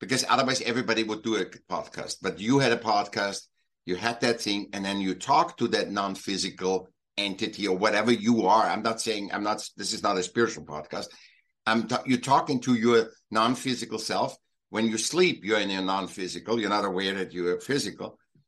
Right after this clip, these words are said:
So you, you're talking to that, that voice or that part of you. I think it's a part of you. And then you, you tweak it. You, you think you have a car podcast, and then you find out, "Oh my God, I had, I should do baby toys. That's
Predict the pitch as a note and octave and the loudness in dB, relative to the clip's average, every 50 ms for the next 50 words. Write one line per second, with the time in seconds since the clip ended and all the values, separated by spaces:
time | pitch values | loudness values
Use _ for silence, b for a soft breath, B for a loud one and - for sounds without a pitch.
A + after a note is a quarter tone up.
0 | _ _ _ _ _ - - - C3 A#2+ B2 A#2+ - - - A#2+ A2 A2 - C3+ | _ _ _ _ _ -4 0 4 6 6 6 4 2 -6 -8 -8 -6 0 4 4
1 | C3 C#3+ C#3+ D3+ D3 - B2+ A#2+ G#2 A2+ G#2+ G#2+ - - _ _ _ - - - | 4 4 4 2 -2 0 0 0 2 2 2 0 -2 -10 _ _ _ -20 -20 -20
2 | _ _ _ _ _ - _ _ _ _ - A2+ A2 - E2 E2 F#2 A#2 B2 B2+ | _ _ _ _ _ -20 _ _ _ _ 0 0 0 0 -2 -4 0 2 2 2
3 | C#3 C3 - - A2 G#2 G2+ F2 G2 G2 F#2 - - - - C3+ C#3+ C3+ A#2 - | 2 2 2 2 2 0 0 -2 -2 -4 -4 -6 -6 0 4 4 4 4 2 -2
4 | - F#2 F#2+ F2+ F#2 A#2 A#2 _ b b b b b G2 A2 - - C3 B2 A2+ | -4 -6 -4 -4 -4 -6 -8 _ b b b b b -2 0 2 2 2 4 2
5 | A2 A2 - A2+ - - G#2+ A2+ C3 D3+ D3 - F#2+ F#2+ A#2 A#2+ _ _ _ _ | 2 0 -2 -6 -2 0 0 2 2 0 -2 -2 -6 -6 -8 -10 _ _ _ _
6 | _ _ _ _ _ _ _ _ _ _ _ _ - B2 B2+ C3 C3 C3+ C#3 C3+ | _ _ _ _ _ _ _ _ _ _ _ _ -2 0 2 2 4 4 2 2
7 | A#2+ - _ - A#2 A#2 A#2+ C3 A#2+ - - _ - A#2 B2+ B2 - - - B2 | -2 -8 _ -14 -8 -4 -4 -4 -4 -6 -16 _ -6 -6 -6 -4 -4 -4 -2 -2
8 | A2 - G2 F#2+ F2 F2+ G2+ A2 A2 G#2 - G2 A#2 A#2 A#2 - E3 E3 E3+ E3 | -2 -2 -4 -6 -4 -2 -2 -2 -2 -2 -4 -2 -2 -2 -2 0 0 2 2 2
9 | E3 - A#2+ A#2+ A2 A#2 A#2 G2+ A2 A2 - - B2+ B2+ C3+ C3 - B2+ B2 A#2+ | 0 0 0 0 2 2 0 -2 -2 -4 0 4 4 4 4 2 0 0 0 0
10 | A#2+ - - B2 A2+ A2 A2+ A2+ A2+ - A2+ G#2+ G#2 G#2 G#2+ A2 G#2+ G2+ - - | 0 -2 -4 -2 -2 -2 -2 -4 -6 -8 -8 -8 -6 -6 -6 -6 -8 -8 -4 0
11 | A2 G#2+ G2+ G2+ G2+ G2+ G2+ - G#2+ A2 G2+ F#2+ F#2+ F2 F#2 F2+ F2+ F2 - F#2 | 0 0 2 0 -2 -2 -2 -2 -4 -2 -2 -2 -4 -2 -2 -4 -2 -2 -4 -4
12 | G#2 G#2 F#2+ F2+ - F2+ G2+ G2 - G#2+ F#2 - G#2 G2+ E2+ - - A#2 A#2 A#2 | -2 -2 -4 -4 -6 -6 -6 -4 -4 -6 -4 -4 -6 -6 -6 -4 2 2 2 4
13 | G#2 G#2+ - - F2+ F#2+ F2 E2 D#2+ - - G#2+ A2 G#2+ G#2+ - | 4 0 -4 -4 -4 -4 -4 -4 -4 -2 0 2 0 0 0 -4